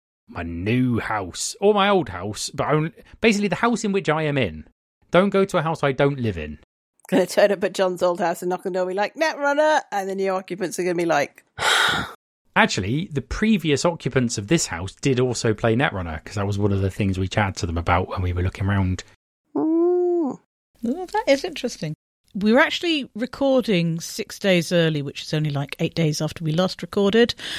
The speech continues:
Speaker 3: as a result of which I don't really have a new and interesting genre pick for you. However, so my pick is, uh, an anti-productivity book called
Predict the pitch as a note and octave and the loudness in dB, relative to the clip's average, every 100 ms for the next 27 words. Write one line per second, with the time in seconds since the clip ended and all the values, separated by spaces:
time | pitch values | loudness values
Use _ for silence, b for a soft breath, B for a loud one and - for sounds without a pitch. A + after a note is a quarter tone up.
0 | B B B B3 A#3+ B3 - D4+ - B3+ | B B B 0 2 0 0 -2 -2 -2
1 | B3+ - - C4 C4+ _ - G#3+ G#3+ A3+ | -2 -4 -4 -2 -2 _ -8 -4 -2 0
2 | A#3 A3+ G#3+ G3+ F3+ - F3+ D3+ C#3+ D3+ | 2 0 0 -2 -4 -4 -2 -2 -2 -2
3 | D3+ D#3+ D3+ C#3+ C#3 - - - D3 D3+ | 0 0 0 -2 -6 -10 -10 -6 -2 0
4 | D3+ D#3+ D#3+ E3 - - - - F3 F3 | 2 2 2 0 -2 -8 -8 -6 -2 -2
5 | F3+ F3+ - B3 C4+ D#4+ A3+ D#3+ - _ | -2 -6 -2 2 4 4 4 2 0 _
6 | - F3 F#3 B3+ - E3+ - C#3+ D#3+ - | -8 -2 4 2 2 -4 -2 -2 -2 -4
7 | - B B B - _ _ - F#3+ F#3 | -10 B B B -12 _ _ -4 0 2
8 | F#3+ - G3+ A#3+ B3+ - C#4+ C4 A3+ - | 0 0 -2 2 2 2 -2 0 0 0
9 | B3 G#3 - D#3+ E3 - - F3+ E3+ E3+ | -4 -2 -2 0 -2 -4 -4 2 4 2
10 | D#3+ | 0